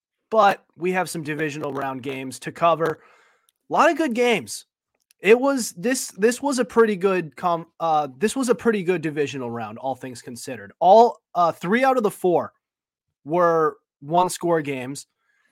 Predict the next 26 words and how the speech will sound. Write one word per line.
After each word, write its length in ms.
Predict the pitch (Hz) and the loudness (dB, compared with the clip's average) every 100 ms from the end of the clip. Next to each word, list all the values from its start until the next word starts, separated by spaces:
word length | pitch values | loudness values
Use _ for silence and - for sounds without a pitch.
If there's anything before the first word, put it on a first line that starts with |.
| _ - | _ -4
And 360 | 196 202 185 180 | -2 -2 -4 -2
the 140 | 190 | -2
Ravens 480 | 175 214 254 277 - | 2 2 2 -2 -4
Texans, 640 | - 208 - 180 151 139 - | -2 -2 -2 -8 -10 -12 -8
I 100 | 202 | -6
know 380 | 202 214 220 220 | -2 0 0 -2
this, 320 | 190 185 - | -4 -6 -6
the 160 | 170 | -8
final 340 | 165 175 165 156 | -6 -4 -2 -4
score 280 | - 156 147 | -6 -6 -6
is 60 | |
thirty-four 500 | - 131 131 - 123 | -6 -10 -10 -10 -10
to 60 | 113 | -10
ten, 360 | - 101 92 _ | -14 -16 -18 _
but 420 | - 233 208 - - _ _ _ _ _ _ _ _ _ _ _ _ | 0 4 4 2 -10 _ _ _ _ _ _ _ _ _ _ _ _
for 120 | 208 | -2
the 140 | 190 160 _ - | -2 -4 _ 4
first 360 | 226 294 - | 6 6 0
half, 400 | - 180 190 226 175 | -8 -2 0 0 -2
it 60 | |
was 220 | 175 185 | -2 0
actually 380 | 165 165 - 170 | -2 -4 -4 -4
a 60 | 143 | -4
pretty 260 | - 143 | -4 -8
close 340 | 123 127 107 - | -8 -10 -10 -14
game. 240 | - - | -18 -20